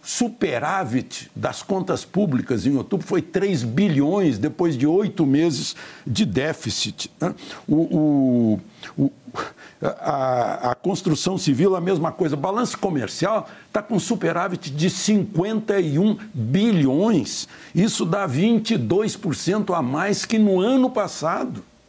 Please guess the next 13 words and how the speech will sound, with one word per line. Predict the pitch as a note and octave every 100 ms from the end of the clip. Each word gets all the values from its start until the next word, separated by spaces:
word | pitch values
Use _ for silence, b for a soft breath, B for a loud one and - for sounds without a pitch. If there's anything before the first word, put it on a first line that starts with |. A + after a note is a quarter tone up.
| b b b
de | B2 F3+
exportação | - - F#3+ - D3+ F3 G3
acima | D#3+ - F#3 F3+
de, | A#2 B2+ G#2
de, | F#2+ A2+ F2
de | F#2 B2+
importação. | C3+ D3+ B2 A#2+ - D#3 G3 D#3 B B B -
Gente, | G2+ D#3+ A3 G#3+ - - - B B B -
<laughs> | - - - - - _
que | -
povo | - - A#3+ C4+ G#3
faz | - A3+ F#3+
isso? | A#3+ C4+ - - G#2+